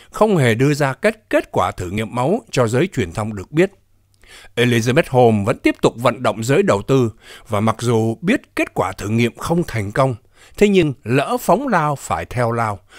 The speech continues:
cô yêu cầu nhân viên sử dụng kết quả thử nghiệm từ nơi khác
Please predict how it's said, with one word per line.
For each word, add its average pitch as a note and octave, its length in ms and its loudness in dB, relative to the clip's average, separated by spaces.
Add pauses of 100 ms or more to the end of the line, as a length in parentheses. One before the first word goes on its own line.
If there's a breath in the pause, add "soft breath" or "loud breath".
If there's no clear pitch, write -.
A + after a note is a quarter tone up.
(180 loud breath)
cô G#3 140 4
yêu G#3+ 240 2
cầu B2 240 2
nhân E3 240 0
viên D#3+ 280 2
sử G#2 300 -2
dụng A#2+ 220 0
kết - 220 -2
quả F#2+ 200 -4
thử G#2 200 -8
nghiệm A#2+ 280 -2 (100)
từ E3+ 280 6
nơi F#3+ 180 2
khác B3 260 -2